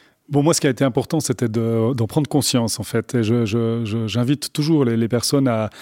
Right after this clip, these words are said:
à faire des petites expériences. C'est aussi pour ça qu'on a mis ces expériences, pour, euh, pour vraiment prendre conscience de ça. Et une expérience pour moi qui a été très, très forte, c'est quand, euh, euh, ma, ma fille était petite et puis je la portais dans un, une écharpe.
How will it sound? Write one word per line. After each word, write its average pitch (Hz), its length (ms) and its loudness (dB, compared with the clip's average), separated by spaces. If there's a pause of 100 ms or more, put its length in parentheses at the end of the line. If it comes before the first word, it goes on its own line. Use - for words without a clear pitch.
(200)
à 110 120 -6
faire 131 200 2
des 117 100 2
petites 131 380 0
expériences. 127 460 2
C'est - 80 -6
aussi 113 160 -4
pour - 100 -14
ça 127 140 0
qu'on 113 140 0
a 110 60 0
mis 110 120 0
ces 110 180 -2
expériences, 120 420 -2
pour, 113 280 0
euh, 113 100 2
pour 110 160 -4
vraiment 127 300 0
prendre 147 280 -2
conscience 123 360 0
de 113 100 0
ça. 110 340 0
Et 107 60 0
une 117 240 2
expérience 143 380 0
pour 123 160 -2
moi 131 100 2
qui - 80 -4
a 117 40 0
été 107 120 -2
très, - 220 -4
très 139 120 -2
forte, - 380 -4 (480)
c'est - 180 -6
quand, - 280 -4
euh, 117 580 -2
euh, 117 60 -4
ma, 110 320 -2
ma 110 140 -2
fille - 220 -4
était 120 180 -4
petite - 360 -4
et 113 80 0
puis - 160 -8
je 95 100 -4
la 107 80 -4
portais 127 320 -2
dans 113 200 -2
un, 110 180 -2
une 110 120 0
écharpe. 123 440 -2